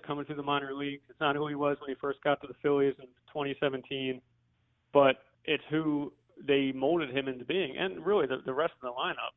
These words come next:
molded into. And I think that's, it's taken away his power. That the, his power was not a guy that didn't try to hit for power. He was just a really good hitter who had natural s-, strength and power and ended up hitting home runs.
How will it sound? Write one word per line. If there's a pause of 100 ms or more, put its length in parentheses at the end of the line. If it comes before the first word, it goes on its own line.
(280)
molded
into. (120)
And
I
think
that's, (180)
it's (100)
taken
away
his (100)
power.
That
the, (460)
his (220)
power
was
not (380)
a
guy
that
didn't (100)
try
to
hit
for
power.
He
was
just
a
really
good
hitter (400)
who
had (180)
natural
s-,
strength
and
power
and
ended
up
hitting
home
runs.